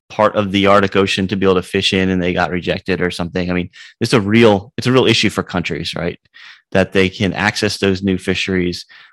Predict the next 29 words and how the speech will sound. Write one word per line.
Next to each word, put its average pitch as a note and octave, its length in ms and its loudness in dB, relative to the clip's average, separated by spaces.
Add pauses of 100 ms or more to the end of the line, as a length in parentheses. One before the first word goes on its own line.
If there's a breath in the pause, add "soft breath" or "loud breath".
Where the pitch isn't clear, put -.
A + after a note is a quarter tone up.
but G#2 80 2
also D3 240 2
the A#2 80 2
fisheries A2 400 0
are F#2+ 100 2
moving. G2 300 2
So F#2 420 0
countries A#2+ 280 0
that F#2 120 0
maybe G2 220 2
used G2+ 300 0
to G2 60 -4
have F2+ 220 0
a E2+ 60 -6
fishery, F#2+ 540 0 (580 soft breath)
uh, F2 140 0
of F2+ 120 -2
a F#2 60 -6
certain F#2 240 -4
type G2 160 -4
of - 80 -12
fish - 500 -2 (240 soft breath)
no G2+ 120 2
longer G#2 260 2
has F#2 200 0
access F2+ 400 -4
to E2+ 80 -8
that - 120 -14
fish, - 340 -12